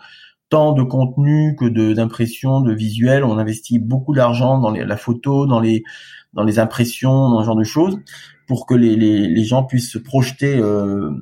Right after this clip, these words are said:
facilement là-dessus. Il y a aussi des gens qui vont aussi voir en magasin, qui se réassurent, enfin,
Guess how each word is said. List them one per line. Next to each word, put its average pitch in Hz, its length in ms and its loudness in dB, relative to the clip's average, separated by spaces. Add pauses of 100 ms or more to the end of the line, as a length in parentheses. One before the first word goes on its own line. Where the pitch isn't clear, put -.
(460)
facilement 110 420 0
là-dessus. 185 460 -2 (100)
Il - 60 -6
y - 20 -4
a - 20 -4
aussi - 200 -8
des 110 100 4
gens 123 200 2
qui 117 160 -8
vont 107 140 0
aussi 110 220 -6
voir 104 220 0
en 98 40 -2
magasin, 104 640 0
qui 139 120 -14
se - 120 -16
réassurent, 104 520 -6
enfin, 107 160 -8